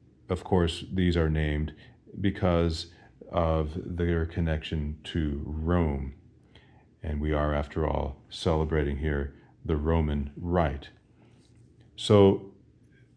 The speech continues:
they are in the fourth position. So once again, in the first position, we have Almighty God. Second position, the Blessed Mother.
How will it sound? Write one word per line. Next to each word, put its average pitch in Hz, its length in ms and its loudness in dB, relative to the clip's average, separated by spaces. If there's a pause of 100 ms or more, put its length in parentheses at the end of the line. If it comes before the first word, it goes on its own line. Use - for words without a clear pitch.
(640)
they 98 380 10
are 87 520 4
in 85 280 2
the 80 140 0
fourth 113 440 4
position. 73 600 -2 (1200)
So - 160 0
once 113 220 4
again, 85 380 2 (460)
in 98 160 2
the 82 80 2
first 120 280 4
position, 110 600 2 (420)
we 87 120 0
have 80 380 0 (160)
Almighty 82 420 2
God. 69 400 -6 (640)
Second 107 380 2
position, 92 580 2 (540)
the 82 100 0
Blessed 80 320 2
Mother. 67 380 -4